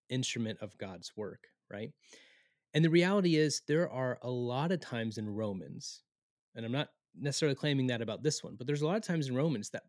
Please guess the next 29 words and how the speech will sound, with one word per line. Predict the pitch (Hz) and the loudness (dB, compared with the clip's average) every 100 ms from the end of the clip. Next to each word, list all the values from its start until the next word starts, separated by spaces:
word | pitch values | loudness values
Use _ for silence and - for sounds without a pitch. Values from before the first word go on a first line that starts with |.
| _ | _
Paul | - 151 180 160 113 - _ _ _ | -6 -2 2 2 0 -6 _ _ _
makes | 113 117 143 117 - - - _ _ _ _ _ _ _ 123 | -4 0 0 0 -4 -14 -16 _ _ _ _ _ _ _ -2
ironic | 127 113 110 120 160 135 | -2 -2 0 4 4 4
statements, | - - 143 190 - - - - _ _ _ _ _ _ _ _ | -2 0 0 -2 -8 -8 -8 -10 _ _ _ _ _ _ _ _
that | - 131 | 0 2
he's | 151 143 | 2 4
not | 165 214 147 | 4 2 0
saying | - 165 151 135 113 | 0 4 4 2 4
this | 143 170 165 | 2 4 2
is | 123 | -2
the | 117 | -4
truth | - 185 143 | 0 0 0
as | 127 127 | -2 -2
much | 160 143 | -2 -4
as | - | -4
he's | 135 110 | -4 -4
using | 113 127 170 170 156 | -4 0 2 2 0
an | 123 - | -2 -4
argument | - 139 147 110 101 95 - _ _ _ | -2 0 0 -2 -6 -8 -12 _ _ _
to | - | -2
make | 139 135 | 0 2
a | 131 | 0
grander | 120 117 120 143 123 | 0 2 4 4 2
point | - - 131 95 - _ _ _ | 0 -2 -2 -2 -10 _ _ _
and | 113 113 | -6 -6
pointing | - 156 147 123 | 0 2 4 2
out | 117 120 - | 0 -4 -4
something | 120 101 - 110 104 101 _ _ | -4 -4 -6 -6 -6 -10 _ _
as, | 120 | -8